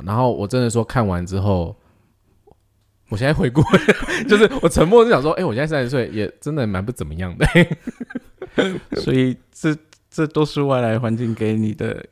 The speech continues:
Speaker 2: 影响啊，那它并不一定适合你，然后你，你要去走别人的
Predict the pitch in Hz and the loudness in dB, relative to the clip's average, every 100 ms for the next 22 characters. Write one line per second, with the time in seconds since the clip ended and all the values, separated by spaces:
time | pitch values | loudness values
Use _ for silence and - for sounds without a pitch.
0 | - 107 107 - - - 78 71 101 107 | -8 -2 0 0 -4 -4 -4 -4 0 2
1 | 107 101 101 104 _ _ _ _ _ _ | 2 2 -2 -4 _ _ _ _ _ _
2 | - 139 - 143 123 120 110 110 - 104 | -12 -6 0 0 2 0 2 0 -2 -6
3 | 107 - 104 - 117 - - 117 156 113 | -6 -8 -10 -12 -14 -8 -2 2 2 0
4 | 107 - 110 156 - 101 110 101 113 120 | 0 -2 0 0 0 -2 -2 2 2 4
5 | 120 | 2